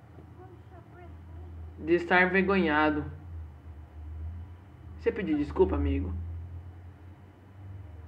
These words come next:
Nossa, ela tá brava. Não, gente, esse negócio aqui... Nossa, calma. Calma, amore. Desculpar-se. Isso aí, se desculpa.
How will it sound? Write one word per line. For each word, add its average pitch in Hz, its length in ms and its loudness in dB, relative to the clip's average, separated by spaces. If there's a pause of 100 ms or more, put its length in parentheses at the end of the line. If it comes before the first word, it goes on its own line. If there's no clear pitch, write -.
(2500)
Nossa, 247 300 8
ela 180 220 12
tá 233 160 8
brava. 190 760 8 (1200)
Não, 523 140 4
gente, 196 200 2
esse - 120 -6
negócio 214 320 4
aqui... 190 240 -4
Nossa, 240 680 6 (380)
calma. 277 640 6 (480)
Calma, 202 380 8
amore. 156 640 6 (2250)
Desculpar-se. 156 840 2
Isso 196 120 -4
aí, 175 140 4
se 156 140 -6
desculpa. 180 440 0